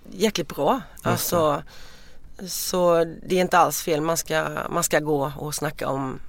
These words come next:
Speaker 1: man nu blir erbjuden det. Och blir man inte erbjuden, om man vill prata, så ska man absolut säga: "Hej, jag vill snacka."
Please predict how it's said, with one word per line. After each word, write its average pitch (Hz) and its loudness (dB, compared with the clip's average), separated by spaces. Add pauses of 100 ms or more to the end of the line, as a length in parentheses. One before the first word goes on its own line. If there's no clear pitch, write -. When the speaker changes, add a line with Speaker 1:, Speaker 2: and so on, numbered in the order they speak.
Speaker 1:
man 151 0
nu 147 0
blir 143 -2
erbjuden 147 -4
det. - -4
Och 185 2
blir 185 6
man 175 6
inte 190 0
erbjuden, 160 0
om 160 -4
man 156 0
vill 151 -2
prata, - -2 (480)
så - -10
ska 147 0
man - -2
absolut 151 -2
säga: - -2
"Hej, 160 0 (260)
jag 147 0
vill 135 -8
snacka." - -4